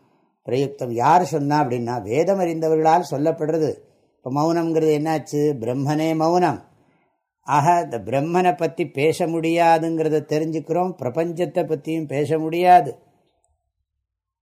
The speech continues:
அப்புறம் இதுதான் மௌனம், ரெண்டு விதமா மௌனம் சொல்லியாச்சு. இந்த மௌனம், மூணாவது மௌனம் என்னது? பேசாம இருக்கிறது.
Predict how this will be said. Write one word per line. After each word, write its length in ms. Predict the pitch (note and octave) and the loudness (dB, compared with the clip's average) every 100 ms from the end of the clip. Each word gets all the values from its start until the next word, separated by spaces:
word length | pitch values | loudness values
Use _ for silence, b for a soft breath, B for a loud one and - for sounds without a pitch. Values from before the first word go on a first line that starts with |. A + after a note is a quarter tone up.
| _ _ _ _ _ - | _ _ _ _ _ -6
அப்புறம் 360 | E3 A3 A3+ E3+ | -4 0 -2 0
இதுதான் 420 | E3 F3 F#3+ F3+ | 0 4 4 4
மௌனம், 420 | D3 F3 F3 B2+ - | 4 4 2 0 -4
ரெண்டு 300 | D3+ E3+ F3+ | -4 0 0
விதமா 320 | E3+ E3+ F3+ | 2 2 2
மௌனம் 380 | D#3+ D3+ E3 D3 | 2 0 0 -2
சொல்லியாச்சு. 520 | C#3+ C#3 B2+ A#2+ - - - | -4 -2 -2 -4 -8 -16 -8
இந்த 260 | D#3 A#3 A3+ | -4 2 2
மௌனம், 360 | G#3+ G#3 A3+ F#3+ | 4 2 0 -2
மூணாவது 440 | F3+ A3 G#3 F#3 | 0 2 4 2
மௌனம் 320 | E3 F3 F3 D#3 | 2 0 0 -2
என்னது? 280 | D#3 D3 D3+ D3+ | -2 0 0 0
பேசாம 560 | G#3 G#3+ - E3 E3 F#3 | 0 -2 2 2 2 -2
இருக்கிறது. 380 | A#2 - - | -8 -10 -20